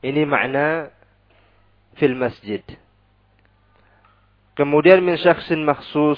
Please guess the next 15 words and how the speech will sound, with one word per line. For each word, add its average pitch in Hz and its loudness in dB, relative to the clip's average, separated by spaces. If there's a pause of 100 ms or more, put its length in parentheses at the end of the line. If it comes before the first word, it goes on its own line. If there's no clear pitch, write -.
(140)
dari 131 -2 (400)
orang 127 2
tertentu. 123 -6 (2250)
Orang 120 6
tertentu - 0
yang 123 2
dimaksud 127 -2
di 113 -6
sini 135 -8 (1400)
adalah 127 0 (720)
seorang 127 4
yang 120 -2 (1000)
muslim, 127 -4 (720)
bukan 110 -2
kafir. 120 -2